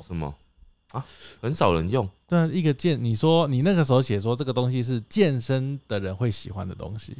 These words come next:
Speaker 1: 可是什么？忘了。
Speaker 2: 你忘-，你送的吧？我记得。
Speaker 1: 是什么啊？你是先讲。
Speaker 2: 你忘了？
Speaker 1: 我，我要听听看才知道是不是我送的。
Speaker 2: 就是什么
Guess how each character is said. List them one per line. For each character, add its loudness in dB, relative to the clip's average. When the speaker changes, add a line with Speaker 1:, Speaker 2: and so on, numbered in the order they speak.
Speaker 1:
可 -4
是 -2
什 4
么？ 4
忘 2
了。 -4
Speaker 2:
你 2
忘-， 4
你 2
送 2
的 2
吧？ -2
我 -8
记 -6
得。 0
Speaker 1:
是 0
什 0
么 -2
啊？ -4
你 -6
是 -4
先 -4
讲。 -4
Speaker 2:
你 0
忘 6
了？ 6
Speaker 1:
我， -2
我 2
要 4
听 -2
听 0
看 0
才 2
知 -4
道 4
是 -2
不 -2
是 2
我 0
送 -6
的。 -12
Speaker 2:
就 -4
是 0
什 -6
么 -2